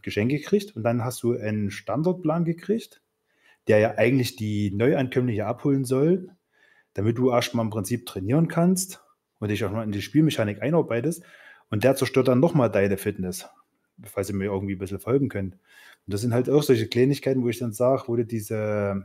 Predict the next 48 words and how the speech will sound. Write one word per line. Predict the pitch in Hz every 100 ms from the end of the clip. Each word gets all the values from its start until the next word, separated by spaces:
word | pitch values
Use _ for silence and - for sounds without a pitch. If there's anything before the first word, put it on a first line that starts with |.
| -
neuen | 104 120 147
Spieler | 156 - 127 131 127 127 123 131
ein | 117
bisschen | 120 127
absch-, | 143 147 - -
abschrecken | 123 - - 104 101
tust. | 101 95 - - - - -
Und | 98
dasselbe | 98 110 127 120
hat | 120
der | -
Christian | - 156 131
auch | 107 - - -
immer | 139 147
schon | - 127
gesagt, | 131 147
dass | -
viele | - 123 127
abhauen, | 127 - 127 110
weil | 110
es | -
zu | -
komplex | 107 110 104 135 160 -
ist. | 92 - - - - - - _
Also | 110 104
ich | 127
habe | 131
von | - 123
den | 110
fünf | 170 196
Leuten, | 139 147 117
die |
ich | 127
mal | 110
eingeladen | 113 151 123 120 113
habe, | 147 -
haben | 101
alle | 107 127
vier | 131 127
zu | 120
mir | 113
gesagt, | 110 110 110
"Nee, |
das | 113 104
ist | 113
mir | 104
zu | -
schwer, | 95 113 131 151